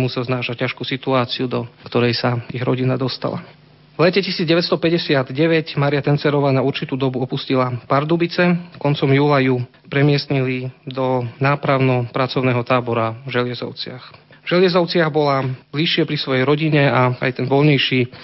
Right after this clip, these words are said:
režim tábora jej umožňoval bez obmedzenia písať listy. Zostala tam však iba približne dva týždne a pre nedostatočnú zdravotnú spôsobilosť ju ešte v auguste tisíc deväťsto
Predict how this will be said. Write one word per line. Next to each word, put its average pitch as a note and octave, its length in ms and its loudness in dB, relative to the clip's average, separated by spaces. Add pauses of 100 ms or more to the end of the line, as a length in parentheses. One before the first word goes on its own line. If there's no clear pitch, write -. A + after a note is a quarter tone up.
(180)
režim C3+ 320 4
tábora B2+ 400 4
jej B2 80 2
umožňoval B2+ 800 2
bez A#2+ 160 -4
obmedzenia B2 640 4
písať B2+ 400 -2
listy. D#3+ 400 2 (160)
Zostala B2+ 560 4
tam A#2+ 240 -2
však - 320 -6
iba A#2+ 320 -2 (160)
približne B2+ 400 -2
dva C3 160 2
týždne C#3+ 640 2
a B2 160 0
pre A#2+ 400 0
nedostatočnú C3 640 0
zdravotnú B2 480 0
spôsobilosť B2 560 0
ju A#2+ 160 -2
ešte A#2+ 220 -4 (420)
v - 80 0
auguste B2+ 320 0
tisíc B2 240 -4
deväťsto B2 480 -2